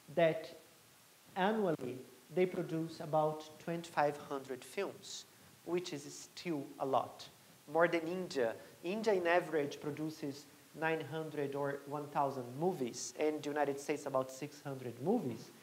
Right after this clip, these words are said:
But Niger-, Nigeria is twenty-five hundred movies. It is a lot. And they, it's not said here, but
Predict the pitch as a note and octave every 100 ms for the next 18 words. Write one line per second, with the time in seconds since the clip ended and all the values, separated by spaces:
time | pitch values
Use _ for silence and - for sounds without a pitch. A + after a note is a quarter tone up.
0 | - - - D#3+ D#3 C#3+ D#3+ E3+ D#3+ C#3+
1 | C3+ F#3+ G3+ C#3 C3+ - - - E3 E3
2 | - - D#3 F3+ D#3 C3 - C3+ B2+ B2
3 | A#2+ - - - - D#3 F3+ A#2+ - -
4 | - - - D#3 D#3 C3 A#2+ - - -
5 | - - - - - - E3 E3+ D#3+ D3+
6 | F3 E3+ D#3+ - - - - - - -
7 | - - - - - - - G3+ G3+ -
8 | F3 D#3 F#3+ G3 C#3 D#3+ D#3+